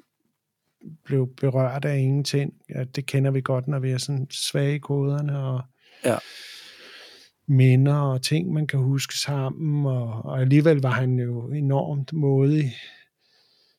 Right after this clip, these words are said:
Speaker 1: Altså, det synes jeg er en udvikling. Altså, og så,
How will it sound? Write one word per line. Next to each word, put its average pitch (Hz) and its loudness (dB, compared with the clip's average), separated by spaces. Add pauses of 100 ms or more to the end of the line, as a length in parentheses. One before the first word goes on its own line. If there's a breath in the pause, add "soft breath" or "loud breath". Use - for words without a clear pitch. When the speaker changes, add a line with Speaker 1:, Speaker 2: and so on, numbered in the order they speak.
(480 loud breath)
Speaker 1:
Altså, 139 -8
det 196 6
synes 180 2
jeg 143 2
er 131 0
en 135 -2
udvikling. 147 -2 (640)
Altså, 175 -2
og 147 -4
så, 170 4